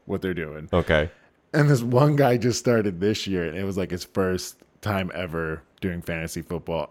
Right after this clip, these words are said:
Speaker 1: <laughs> And he drafted, his first seven players were all forty-niners players. And one of them was, the other guy was Jimmy Garoppolo.
Speaker 2: Okay.
Speaker 1: Who's, like, plays for the Raiders now.
Speaker 2: Right.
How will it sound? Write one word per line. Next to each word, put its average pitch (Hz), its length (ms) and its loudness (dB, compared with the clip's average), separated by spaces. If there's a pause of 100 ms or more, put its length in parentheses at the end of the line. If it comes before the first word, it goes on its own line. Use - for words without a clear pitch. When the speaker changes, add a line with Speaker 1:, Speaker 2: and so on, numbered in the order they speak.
Speaker 1:
<laughs> - 100 2
And 147 120 2
he 139 120 2
drafted, 95 880 0 (760)
his 113 200 0
first 123 360 4
seven 117 300 4
players 113 320 4
were 107 60 0
all 101 140 2
forty-niners 92 680 -2
players. 78 500 -6 (580)
And 131 300 4
one 139 180 8
of 143 100 8
them 131 380 6
was, 113 560 4
the 123 160 0
other 127 240 6
guy 127 200 6
was 113 220 2
Jimmy 113 320 2
Garoppolo. 92 720 -2 (380)
Speaker 2:
Okay. 87 440 2
Speaker 1:
Who's, 110 240 2
like, 107 180 2
plays 104 220 0
for 104 100 -4
the 95 100 0
Raiders 85 340 0
now. 67 340 -12
Speaker 2:
Right. 110 400 2